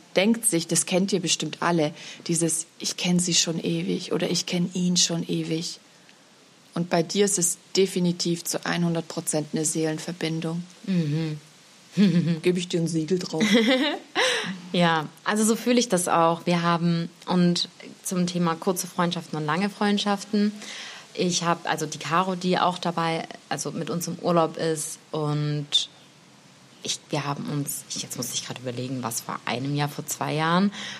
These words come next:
Speaker 2: vor zwei,
Speaker 1: Zwei.
Speaker 2: ja, genau,
Speaker 1: Genau.
Speaker 2: so, genau, vor zwei Jahren auch kennengelernt. Das war auch dieses, man hat sich gekannt vom irgendwie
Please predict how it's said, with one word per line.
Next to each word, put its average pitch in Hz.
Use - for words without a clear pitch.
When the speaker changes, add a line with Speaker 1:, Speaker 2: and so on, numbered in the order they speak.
Speaker 2:
vor 156
zwei, 160
Speaker 1:
Zwei. 160
Speaker 2:
ja, 156
genau, 160
Speaker 1:
Genau. 165
Speaker 2:
so, 160
genau, 170
vor 175
zwei 180
Jahren 220
auch 208
kennengelernt. 208
Das 160
war 165
auch 190
dieses, 170
man 165
hat 170
sich -
gekannt 240
vom 175
irgendwie 196